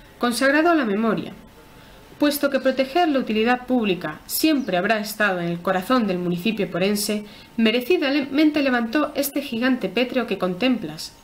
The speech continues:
así como el puente que se cierne sobre el acantilado del río Baetis, y que compite con el puente mismo de Trajano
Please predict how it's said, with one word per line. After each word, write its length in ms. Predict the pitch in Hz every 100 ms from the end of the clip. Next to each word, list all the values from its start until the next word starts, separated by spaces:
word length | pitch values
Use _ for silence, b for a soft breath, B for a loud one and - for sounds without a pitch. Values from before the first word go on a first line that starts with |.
| -
así 240 | 202 226
como 200 | 226 208
el 80 | 185
puente 340 | 269 311 302
que 80 | 262
se 140 | 254
cierne 440 | 254 220 202 202 202 B -
sobre 300 | - 285 277
el 60 |
acantilado 680 | 233 226 208 240 190 180 185
del 240 | 196 208
río 260 | 196 180 180
Baetis, 600 | 175 156 165 - - - - - B B B -
y 60 |
que 80 | -
compite 640 | - 165 170 247 208 190 190
con 160 | 214 226
el 140 | 226
puente 440 | - 190 180 180
mismo 340 | 185 165 170 165
de 80 | 165
Trajano 400 | 156 - 147